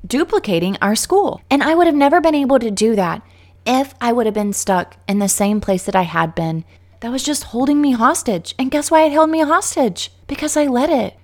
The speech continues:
Because I didn't know any better. I just went with what I had always been told. I just went with what I was taught in high school and what I was taught in college and what my parents, who are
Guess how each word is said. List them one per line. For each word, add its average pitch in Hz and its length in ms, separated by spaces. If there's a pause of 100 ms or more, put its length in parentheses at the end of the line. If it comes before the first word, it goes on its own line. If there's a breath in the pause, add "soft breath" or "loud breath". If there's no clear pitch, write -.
Because 330 240
I 359 40
didn't 339 240
know 294 180
any 349 200
better. 208 480 (120)
I 285 100
just 349 240
went 311 220
with 294 160
what 294 140
I 294 80
had 285 160
always 285 440
been 277 220
told. 254 580
I 294 140
just 339 200
went 262 340
with 285 280 (380 soft breath)
what 269 400 (300 soft breath)
I 294 100
was 311 160
taught 254 240
in 254 60
high 269 180
school 277 360
and 226 100
what 262 80
I 277 80
was 269 140
taught 285 220
in 277 120
college 269 640
and 240 420
what 269 180
my 277 200
parents, 269 560
who 247 240
are 247 320